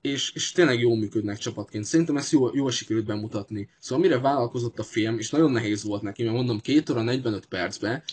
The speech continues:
sztorit mesélni, konkrétan egy olyan sztorit, mint ami így a bosszúállóknak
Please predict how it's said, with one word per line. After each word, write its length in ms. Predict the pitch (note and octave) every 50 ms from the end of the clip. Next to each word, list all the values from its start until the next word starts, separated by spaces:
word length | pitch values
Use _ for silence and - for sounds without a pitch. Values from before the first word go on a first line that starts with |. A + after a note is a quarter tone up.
| -
sztorit 500 | _ - - - - A#2 A#2 A#2 A2+ A2+
mesélni, 680 | A2+ A2 G#2+ - - B2 G#2+ G#2 G#2+ G#2+ A2 C3 F3+ - _ _ _ _ _ _ _ _
konkrétan 300 | - C#3 C3 C#3 C3+ C3+
egy 120 | B2+ B2+
olyan 220 | C3 C#3+ C3+ A#2+ A#2
sztorit, 460 | - - - A#2 A#2 A#2+ B2 - -
mint 240 | B2 A#2 A#2 A#2+ -
ami 460 | A#2 A#2 A2+ A2+ A2+ A2 G#2+ G#2+ - _ _ _ _ _
így 340 | A2 A2+ A2+ A2+ A2+ A#2
a 200 | A2 G#2+ G#2+ A2
bosszúállóknak 1040 | A2+ B2 C3 C3 - - B2 A2+ A2+ A2+ A2+ A2+ G2+ - A#2 G#2+ G#2+ G2+ - - -